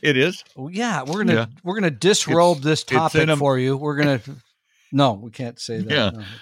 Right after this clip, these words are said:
Speaker 2: dang it. Okay. I,
Speaker 1: It's a
Speaker 2: here's the
Speaker 1: topless
Speaker 2: reason.
Speaker 1: topic.
Speaker 2: The, the reason we're gonna talk about it, first of all, it was in Investment News.
Speaker 1: Yeah.
Speaker 2: This is, this is a serious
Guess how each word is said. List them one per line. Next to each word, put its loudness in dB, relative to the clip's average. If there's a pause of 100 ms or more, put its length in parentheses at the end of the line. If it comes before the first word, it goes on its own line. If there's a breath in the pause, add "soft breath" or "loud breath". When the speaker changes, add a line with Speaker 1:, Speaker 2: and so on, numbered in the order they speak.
Speaker 2:
dang -14
it. -18
Okay. -20 (340 loud breath)
I, -6
Speaker 1:
It's -6
a -2
Speaker 2:
here's 2
the 4
Speaker 1:
topless 4 (220)
Speaker 2:
reason. 0
Speaker 1:
topic. -2
Speaker 2:
The, -6 (220)
the 2
reason 2
we're 4
gonna 0
talk 2
about 2
it, -2
first -2
of -4
all, 0
it -4
was -8
in -2
Investment -2
News. -10 (640 soft breath)
Speaker 1:
Yeah. 4
Speaker 2:
This -2
is, -6
this -2
is -2
a 2
serious 0